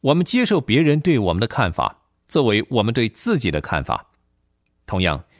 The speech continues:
别人怎么样论到神，我们也会在毫无抗拒之下全然接受。稍微长大一些，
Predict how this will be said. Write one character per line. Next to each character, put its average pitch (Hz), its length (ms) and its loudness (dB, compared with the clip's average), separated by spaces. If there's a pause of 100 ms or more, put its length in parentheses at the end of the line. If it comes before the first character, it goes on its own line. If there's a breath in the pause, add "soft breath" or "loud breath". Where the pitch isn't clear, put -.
(220 soft breath)
别 151 160 4
人 202 160 2
怎 117 160 0
么 127 60 2
样 139 120 2
论 196 200 2
到 107 160 2
神， 82 480 -2 (340)
我 110 120 0
们 117 120 0
也 95 140 0
会 107 120 -2
在 95 240 -4 (120)
毫 127 240 0
无 143 180 0
抗 160 420 0
拒 104 160 0
之 101 120 -2
下 78 320 -2
全 98 240 -4
然 87 160 0
接 85 180 -2
受。 69 260 -6 (960 soft breath)
稍 233 200 2
微 220 120 4
长 117 280 0
大 160 180 2
一 113 100 2
些， 131 300 2